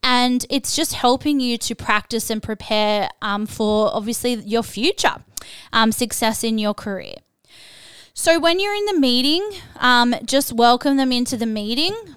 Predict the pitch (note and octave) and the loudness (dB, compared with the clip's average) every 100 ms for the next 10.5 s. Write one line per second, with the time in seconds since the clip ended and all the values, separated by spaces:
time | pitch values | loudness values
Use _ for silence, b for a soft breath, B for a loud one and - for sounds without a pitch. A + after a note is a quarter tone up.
0 | - - A3+ A#3 A#3 A#3 - B3+ B3 G#3+ | -14 -2 0 2 2 0 0 2 2 0
1 | G#3 A3+ C#4 A#3 G3 G#3+ A#3 A#3 G#3+ B3+ | -2 0 0 0 -2 -4 -2 -2 -2 -4
2 | A#3 A3 G#3+ A#3 F3+ A#2+ F#3+ - B3+ A3 | -2 0 2 4 4 2 0 -2 2 4
3 | A#3 A#3 B3 G#3+ G3 G#3 D4 - G#3+ G#3+ | 4 4 0 0 0 2 2 0 -2 -2
4 | G#3+ - - A3+ A#3+ A3 - G#3+ G#3+ A3 | -2 -4 -4 -4 -4 -8 -8 -6 -4 -2
5 | - G#3 G#3+ G#3 G#3 G#3+ - - A3 G#3 | -2 -6 -6 -6 -6 -8 -8 -6 -4 -4
6 | G#3 b - A3+ A3 C4 C4 A4 - - | -8 b -10 -8 -8 -2 0 0 -2 -6
7 | G#3+ A3+ - A3 A3 A#3 - G#3 G3+ - | -4 -4 -4 -6 -6 -8 -6 -6 -6 -4
8 | G#3 G3+ B B - B3 - G#3+ G#3 - | -4 -6 B B -8 -6 -2 -2 -2 -4
9 | G#3+ G#3 F#3+ A3 F4 - G#3+ - - G3 | -8 -6 -6 -6 -6 -6 -10 -12 -8 -4
10 | G#3 G#3+ G3+ F3+ | -4 -4 -6 -2